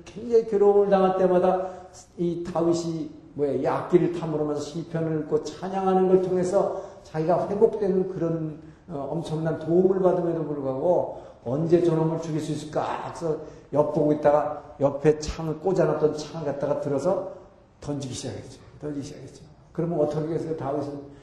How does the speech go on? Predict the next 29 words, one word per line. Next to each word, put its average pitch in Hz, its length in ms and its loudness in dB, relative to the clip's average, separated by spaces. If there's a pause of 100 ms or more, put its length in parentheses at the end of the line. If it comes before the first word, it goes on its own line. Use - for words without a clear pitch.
(140)
이게 151 200 0 (640)
열심히 233 460 -12
막 202 180 -2
시편을 196 840 0
읽고 190 340 4
있다가 185 500 2 (220)
창이 214 300 -4
날라오면 180 480 6
이렇게 175 300 4
피하고, - 440 0
이렇게 185 220 -2
피하고, - 360 -2
이렇게 233 200 -8
하면서. - 240 -12 (540)
세상에 185 680 4
이런, 185 360 6
이런 190 340 2
고난이 175 300 4
어딨냐 175 280 0
이 175 100 -4
말이죠. 170 240 -6 (420)
더군다나 190 520 6
왕이 180 520 2
자기를 185 300 6
죽이겠다고 185 840 6
창을 - 340 -4
뒷다 175 300 2
던져대는데, 175 1160 6
그러면서 214 800 6